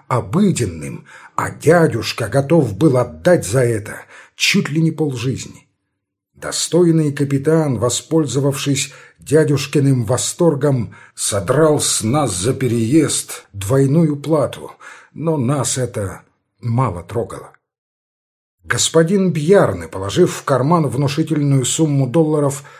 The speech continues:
сказал: «Будьте на борту во вторник в семь часов утра».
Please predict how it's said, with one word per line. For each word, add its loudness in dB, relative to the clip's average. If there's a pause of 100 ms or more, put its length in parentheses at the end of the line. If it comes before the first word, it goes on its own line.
(120)
сказал: 0 (880)
«Будьте 2
на 4
борту 4
во 8
вторник 0 (200)
в -8
семь 6
часов 0
утра». -2